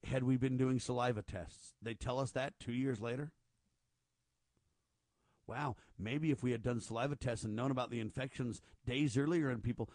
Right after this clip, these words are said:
maybe we could have had people stay home and really slowed the spread. No, let's not do that. Let's just lock everybody in their houses.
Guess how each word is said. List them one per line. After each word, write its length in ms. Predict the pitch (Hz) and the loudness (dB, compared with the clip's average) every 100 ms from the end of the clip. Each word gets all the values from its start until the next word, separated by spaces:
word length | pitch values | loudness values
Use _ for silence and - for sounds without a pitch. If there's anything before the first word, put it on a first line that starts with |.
| - | -12
maybe 300 | - 123 160 | -2 0 2
we 140 | 170 143 | 4 4
could 180 | - 131 | 4 2
have 80 | |
had 160 | 123 123 | 2 2
people 240 | 135 135 | 2 2
stay 280 | 120 - 135 | -2 0 0
home 340 | 107 131 165 139 | 0 4 4 4
and 100 | 104 - _ - | 0 -8 _ -10
really 420 | 107 160 185 135 | -2 4 4 4
slowed 380 | - 131 123 104 | 2 4 4 2
the 80 | |
spread. 420 | 95 - 101 80 73 - - - | -4 -2 -4 -4 -10 -18 -20 -2
No, 240 | 147 185 180 | 6 8 10
let's 280 | 202 - | 8 8
not 220 | 247 220 170 | 8 8 10
do 100 | 180 | 8
that. 240 | 160 165 | 8 6
Let's 180 | 165 185 | 6 6
just 200 | 240 151 | 6 4
lock 400 | 151 175 190 196 | 6 6 6 6
everybody 400 | 190 185 175 170 | 6 8 8 6
in 80 | 170 | 6
their 140 | 156 | 6
houses. 760 | 143 160 180 175 135 101 - | 4 6 6 6 2 0 -4